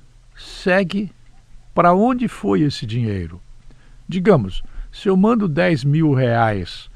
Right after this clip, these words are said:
para a Argentina, eles querem saber quem vai receber os dez mil reais na Argentina. O que faz a pessoa lá?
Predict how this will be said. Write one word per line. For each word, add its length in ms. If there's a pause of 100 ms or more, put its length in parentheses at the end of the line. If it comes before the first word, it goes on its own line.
(360)
para 320
a 260
Argentina, 840 (800)
eles 240
querem 300
saber 520 (120)
quem 260
vai 320
receber 560
os 100
dez 300
mil 180
reais 640 (400)
na 180
Argentina. 680 (1600)
O 80
que 140
faz 460
a 40
pessoa 520
lá? 320